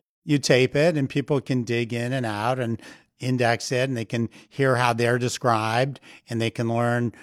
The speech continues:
what other people are thinking about them, and that it wasn't because they're not buying art from this one, or this one says that bad thing about them.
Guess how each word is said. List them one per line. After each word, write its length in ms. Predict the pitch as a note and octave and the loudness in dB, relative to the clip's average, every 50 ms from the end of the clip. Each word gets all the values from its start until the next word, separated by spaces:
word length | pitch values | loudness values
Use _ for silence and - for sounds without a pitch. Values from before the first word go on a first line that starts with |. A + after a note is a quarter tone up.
| - _ | -20 _
what 180 | - A#2 A2 A2 | -6 -4 0 2
other 220 | A#2 A#2+ A2+ A#2+ | 2 2 2 -2
people 340 | G#2+ - B2+ B2 B2 B2 B2 | -2 -2 -2 -4 -2 -2 -2
are 80 | A#2 A#2 | -2 -2
thinking 460 | A2+ - B2 A2 G2+ - B2 A2+ A2 | -2 -2 -4 -4 -4 -4 -4 -4 -4
about 380 | A2 G#2 G#2+ G#2 G2 G#2 - - | -4 -4 -4 -4 -4 -6 -6 -6
them, 320 | A#2+ A#2 A#2+ C3 C3+ A#2+ | -6 -4 -2 -2 -2 -2
and 120 | A2+ A2 - - - - _ - | -2 -4 -6 -10 -16 -18 _ -2
that 180 | A#2+ A#2 A2+ | 0 0 2
it 100 | A#2 A#2 | 0 0
wasn't 440 | A#2 A#2+ A#2+ B2 - - C3+ A#2 G2+ | 2 4 4 4 2 0 -2 -2 -2
because 340 | - A#2 - - A#2+ A#2 G2 | -4 -4 -2 -2 -4 -2 -2
they're 160 | G#2+ A2+ A2+ | -2 -2 -2
not 240 | A2+ A2 A2+ A2+ - | -2 -2 -2 -4 -4
buying 260 | - A2+ A2+ A2 A2 | -4 -4 -4 -4 -2
art 200 | A2 A2+ A2+ - | -2 -2 -2 -4
from 160 | - - A2+ G#2+ | -6 -6 -6 -4
this 240 | A2 A2 G#2 - | -4 -4 -6 -6
one, 420 | - A2+ A2 A2 A2 A2 G#2+ G#2+ G2 - - - - _ - | -6 -4 -2 -2 -2 -2 -2 -4 -6 -8 -14 -18 -20 _ -6
or 220 | G#2 G2 G2 G2+ G2+ | -4 -2 -2 -2 0
this 260 | G#2 G#2+ G#2 - - | -2 -2 -2 -4 -4
one 400 | B2+ A#2 A2+ A2 A2 G#2+ G#2+ G2 - - - _ | -2 0 0 0 0 0 -2 -6 -8 -14 -20 _
says 420 | - - A#2+ A2 A2 A2 F#2+ G2+ | -6 -2 0 0 0 -2 -4 -6
that 260 | F#2+ A#2 A2 G#2+ F#2+ | -6 -4 -4 -4 -4
bad 260 | - A2 A2 A2 G#2 - | -4 -4 -4 -4 -4 -4
thing 200 | A#2+ A2 G#2+ G#2+ | -4 -4 -4 -4
about 380 | G#2 G2+ G#2+ G#2 G#2+ G#2+ - | -4 -4 -2 -2 -2 -2 -2
them. 220 | - A#2 A2+ A2 | -2 -2 -2 -2